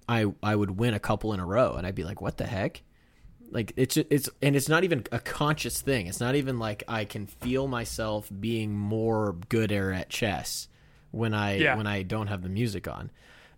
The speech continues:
Speaker 1: It's just, like, something,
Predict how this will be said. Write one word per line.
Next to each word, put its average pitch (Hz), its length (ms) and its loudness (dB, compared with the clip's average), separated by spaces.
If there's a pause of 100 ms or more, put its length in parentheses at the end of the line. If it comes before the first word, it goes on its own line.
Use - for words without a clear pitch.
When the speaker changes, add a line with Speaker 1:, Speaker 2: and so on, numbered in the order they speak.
Speaker 1:
It's 113 260 0
just, 113 300 -2
like, 87 400 -6 (920)
something, 101 1000 0